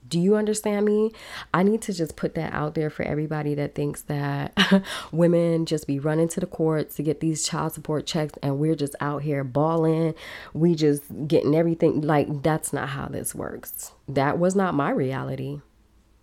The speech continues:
Maybe if you have children with a baller, but that's not who I had kids with. So <laughs> that's not my reality. And so,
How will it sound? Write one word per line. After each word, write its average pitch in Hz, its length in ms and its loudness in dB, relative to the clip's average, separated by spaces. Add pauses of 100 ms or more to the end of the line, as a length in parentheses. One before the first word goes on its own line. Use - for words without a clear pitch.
(320)
Maybe 156 360 4
if 190 160 -2
you 165 500 2
have 151 200 -2
children 147 360 -2
with 135 100 -2
a 127 100 -2
baller, 208 640 -4 (2000)
but 135 280 2
that's 147 260 2
not 135 140 0
who 143 120 0
I - 80 -4
had - 180 -8
kids - 260 -8
with. - 260 -8
So 160 160 4
<laughs> - 0 -
that's - 320 4
not 160 220 6
my 156 200 4
reality. 156 720 2
And 185 280 4
so, 160 540 4